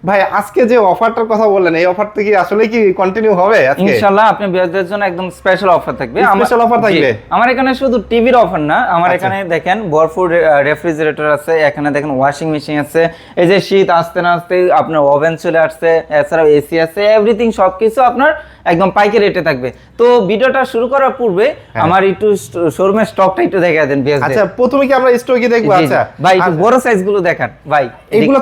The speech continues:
Speaker 1: কত ইঞ্চি ভাই?
Speaker 2: পঁচাত্তর ইঞ্চি।
Speaker 1: মানে, পঁচাত্তর ইঞ্চি কয়টা ভাই আপনার এখানে ডিসপ্লে করা
Speaker 2: ভাই,
Speaker 1: আছে?
Speaker 2: শুধু আমার এখানে তো, এখানেই চারটা, এছাড়াও ভিতরে আছে, এছাড়া আমার গোডাউনে পর্যাপ্ত লোড আছে,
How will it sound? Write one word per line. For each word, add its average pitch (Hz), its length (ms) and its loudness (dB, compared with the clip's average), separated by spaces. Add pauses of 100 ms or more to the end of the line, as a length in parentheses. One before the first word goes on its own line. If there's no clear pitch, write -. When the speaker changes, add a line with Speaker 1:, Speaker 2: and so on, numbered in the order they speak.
Speaker 1:
কত 277 200 2
ইঞ্চি 247 300 0
ভাই? 175 180 2
Speaker 2:
পঁচাত্তর 226 360 -2
ইঞ্চি। 131 340 -6 (100)
Speaker 1:
মানে, 185 160 -2 (100)
পঁচাত্তর 277 560 0
ইঞ্চি 302 260 0
কয়টা 285 480 2
ভাই 185 160 2
আপনার 196 240 0
এখানে 208 280 -2
ডিসপ্লে 208 340 -4
করা 208 120 -2
Speaker 2:
ভাই, 160 200 4
Speaker 1:
আছে? 233 240 -2 (360)
Speaker 2:
শুধু 190 300 0
আমার 202 240 2
এখানে 208 400 2
তো, 240 320 -2
এখানেই 247 340 0
চারটা, 190 400 0
এছাড়াও 233 260 0
ভিতরে 220 380 2
আছে, 208 260 0
এছাড়া 196 300 0
আমার 240 140 0
গোডাউনে 214 520 0
পর্যাপ্ত 233 460 0
লোড 214 220 2
আছে, 160 280 -2